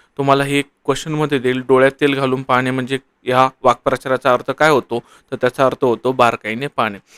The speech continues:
आता सध्या आपला जो क्वेश्चन आहे शाबूत असणे, त्याचा अर्थ होतो टिकून राहणे. पुढचा आपला प्रश्न आहे, दुसऱ्याच्या वैभवाचा आपल्याला उपयोग नसतो या अशा अर्थाची म्हण सांगा, असा टेट दोन हजार तेवीस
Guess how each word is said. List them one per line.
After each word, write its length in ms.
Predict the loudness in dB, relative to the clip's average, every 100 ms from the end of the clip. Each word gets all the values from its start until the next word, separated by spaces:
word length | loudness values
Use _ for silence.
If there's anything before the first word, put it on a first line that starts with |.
| _ -8
आता 180 | -6 -4
सध्या 340 | -4 2 2
आपला 240 | 4 0
जो 100 | 0
क्वेश्चन 380 | 0 -2 -4 -4
आहे 100 | -4
शाबूत 380 | 0 0 0 0
असणे, 320 | 0 -2 -8
त्याचा 500 | -8 _ -10 -4 0
अर्थ 200 | 0 0
होतो 300 | 0 0 -2
टिकून 440 | -4 -8 -6 -6 -6 _ -8
राहणे. 440 | -6 -2 -2 -4 -10 _ -20 _ -6
पुढचा 260 | -4 2 0
आपला 220 | 0 -6
प्रश्न 360 | -4 -6 -2
आहे, 120 | -2 -4 -8 _ _ _ _ _ _ _ _ _ _ _ _ _ _ _ _ _ _ _ _ _ _ _ _ _ _
दुसऱ्याच्या 640 | -4 -4 0 2 2 2
वैभवाचा 640 | 2 2 2 2 0 0 0
आपल्याला 460 | 0 0 2 4
उपयोग 380 | 2 4 2 2
नसतो 340 | -2 -4 -2
या 180 | 0 0 2
अशा 300 | -2 2 0 2 0
अर्थाची 420 | 2 0 0 -2
म्हण 320 | 0 0 0
सांगा, 360 | 0 0 0 -4 -2
असा 220 | -4 -4 -4 2
टेट 260 | 2 0 -6
दोन 180 | -4
हजार 180 | 0 -2
तेवीस 460 | 0 -2 -2 -8